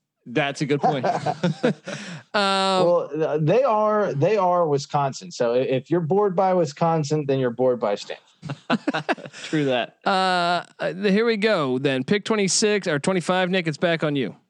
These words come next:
Speaker 1: All right. Here's a game I've been to a handful of times, so you can probably guess what conference I'm g-, about to take you to.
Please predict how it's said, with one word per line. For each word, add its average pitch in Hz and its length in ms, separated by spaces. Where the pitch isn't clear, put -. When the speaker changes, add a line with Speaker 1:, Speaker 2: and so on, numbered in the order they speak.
Speaker 1:
All 160 220
right. 175 260
Here's 175 220
a 180 60
game 170 200
I've 160 160
been 156 180
to 143 200
a 123 40
handful 135 380
of 120 80
times, 139 460
so 147 100
you 131 140
can 127 80
probably 131 240
guess 123 240
what 120 140
conference 135 380
I'm 113 140
g-, 117 80
about 127 140
to 101 60
take 127 200
you 123 60
to. 135 320